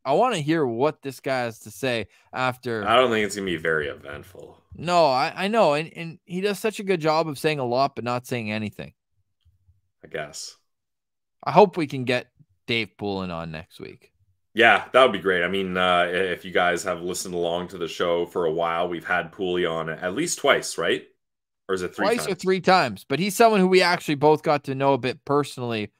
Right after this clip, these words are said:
Speaker 1: when we were at T S N. And he's just a, a really good, down-to-earth guy.
Speaker 2: Yeah,
Speaker 1: And I'd
Speaker 2: he's
Speaker 1: like
Speaker 2: a,
Speaker 1: to, I'd like
Speaker 2: he's
Speaker 1: to
Speaker 2: a
Speaker 1: hear
Speaker 2: great
Speaker 1: from
Speaker 2: guy.
Speaker 1: Dave Poulin.
Speaker 2: A-, and, Ross, he's one of those guys, too, where just the, the different experience he has is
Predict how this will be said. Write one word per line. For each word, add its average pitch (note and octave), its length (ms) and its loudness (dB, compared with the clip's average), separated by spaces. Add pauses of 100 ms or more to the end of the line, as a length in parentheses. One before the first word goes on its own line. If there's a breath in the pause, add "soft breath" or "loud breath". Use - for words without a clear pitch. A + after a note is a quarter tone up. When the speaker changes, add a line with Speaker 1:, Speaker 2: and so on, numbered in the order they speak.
Speaker 1:
when B2 160 -6
we B2+ 80 0
were B2 60 0
at A2+ 160 -6
T B2 140 -2
S A2+ 180 -6
N. A2+ 180 -2
And G2 100 -8
he's A2+ 160 -8
just D3 200 -6
a, A2+ 160 0 (120)
a A#2+ 80 0
really D3 540 0 (100)
good, B2+ 360 2 (520)
down-to-earth B2+ 720 -2
guy. E2+ 340 -4 (480)
Speaker 2:
Yeah, F#2 160 -4
Speaker 1:
And B2 80 0
I'd C#3 100 4
Speaker 2:
he's D#3 80 -2
Speaker 1:
like F#3+ 160 4
Speaker 2:
a, - 20 -20
Speaker 1:
to, F#3+ 180 -10
I'd G#3+ 140 -2
like A3+ 80 0
Speaker 2:
he's F#3 80 -4
Speaker 1:
to F3 60 -6
Speaker 2:
a F3 40 -4
Speaker 1:
hear E3+ 100 0
Speaker 2:
great - 100 2
Speaker 1:
from C#3+ 80 -8
Speaker 2:
guy. - 60 -2
Speaker 1:
Dave G#2+ 160 -4 (140)
Poulin. E2 240 -10 (220 soft breath)
Speaker 2:
A-, F3 340 2
and, G#3 300 -2
Ross, D#3 340 2
he's G3+ 220 -8
one A3+ 120 -2
of A3 60 -2
those F3+ 160 2
guys, C#3+ 340 0
too, B2+ 320 -2
where A2+ 380 4
just - 380 -6
the, C3 400 -6 (400 soft breath)
the A#2+ 140 -2
different D3+ 640 -2
experience B2+ 760 -2
he C3 600 -8
has A2+ 640 -4
is G#2 400 -8